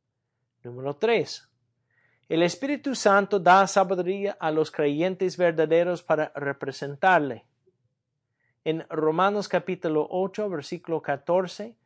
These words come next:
el apóstol Pablo dice, "Porque todos los que son guiados por el Espíritu de Dios, los tales son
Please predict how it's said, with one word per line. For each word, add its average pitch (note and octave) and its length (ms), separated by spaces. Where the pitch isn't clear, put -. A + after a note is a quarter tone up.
el D3 120
apóstol D3 480
Pablo D3 340
dice, D3+ 500
"Porque A#3+ 320
todos B3+ 420
los B3 200
que A3 140
son G#3 240
guiados G3 480
por F#3 200
el E3+ 120
Espíritu F#3 540
de F3+ 160
Dios, C#3 520
los C#3 240
tales E3+ 460
son E3 580